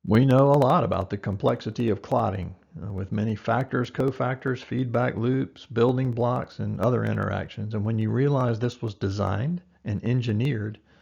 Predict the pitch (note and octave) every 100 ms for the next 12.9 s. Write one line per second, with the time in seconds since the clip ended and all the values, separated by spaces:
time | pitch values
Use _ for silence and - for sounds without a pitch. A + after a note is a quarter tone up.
0 | _ _ _ _ - A#2+ - G#2 C3+ G#2+
1 | G2 B2 C3+ A2+ - - C#3+ A2 - G#2+
2 | G#2 A#2 G#2+ G#2 A#2 - G2+ F#2+ - A2
3 | F#2+ E2 F2 - _ _ _ _ _ _
4 | _ - - _ _ _ _ _ _ _
5 | _ _ _ _ _ _ _ _ _ _
6 | _ _ _ _ - - _ _ _ _
7 | _ _ _ _ _ _ _ _ - C#3
8 | C#3+ C#3 C3+ C3+ C3 F#2+ G2 G#2+ C#3 A2+
9 | A#2 C3+ B2+ B2+ A2 A2+ A#2 B2+ A#2 A2
10 | A2+ A#2 A#2 A#2 A#2+ A#2 A2 G#2+ C3 B2
11 | B2 B2+ B2 - B2+ C3 B2 D#3 - -
12 | - - - A#2+ A2+ D#3 A#2+ F#2